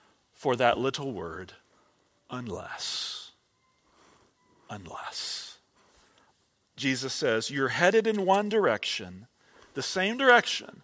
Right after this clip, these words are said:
as those who met this dreadful fate, and that you too are going to die. Your destiny is no different than theirs.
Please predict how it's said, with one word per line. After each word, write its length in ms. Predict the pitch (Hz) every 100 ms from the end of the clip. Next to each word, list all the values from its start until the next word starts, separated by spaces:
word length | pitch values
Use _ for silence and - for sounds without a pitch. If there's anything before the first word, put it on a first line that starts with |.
| _
as 220 | 156 127
those 360 | 160 180 196 196
who 220 | 180 135 - - - _
met 340 | - 151 214 -
this 200 | 196 127
dreadful 500 | 151 185 208 226 214
fate, 300 | - 117 113
and 120 | 135
that 120 | 151
you 240 | 131 208 311
too 560 | - 370 330 95 85 - - _ _ _
are 120 | 165
going 460 | 151 160 190 226 262
to 140 | 262
die. 280 | 226 190 107
Your 220 | 110 156
destiny 760 | 156 240 240 247 - 170 123 139
is 200 | 143 147
no 240 | 170 262
different 460 | 311 302 - 165 107
than 160 | 175
theirs. 320 | 156 123 117